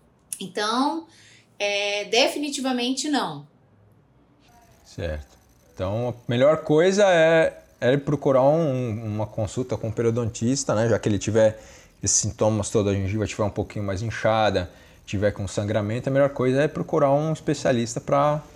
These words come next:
Speaker 2: pra descobrir o que realmente tá acontecendo, certo, professora Alexandra?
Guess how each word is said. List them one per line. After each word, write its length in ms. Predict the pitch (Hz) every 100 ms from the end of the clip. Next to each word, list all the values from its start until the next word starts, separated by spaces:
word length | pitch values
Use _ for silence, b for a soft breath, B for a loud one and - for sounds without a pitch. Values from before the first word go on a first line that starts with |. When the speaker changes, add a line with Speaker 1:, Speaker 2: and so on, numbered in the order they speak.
| b b b b b -
Speaker 2:
pra 120 | 135
descobrir 360 | - - 117 123
o 40 |
que 80 | -
realmente 340 | 135 131 120
tá 60 | 131
acontecendo, 600 | - 135 156 143 117 90
certo, 240 | - 135 -
professora 380 | 107 101 107
Alexandra? 380 | 98 92 85 78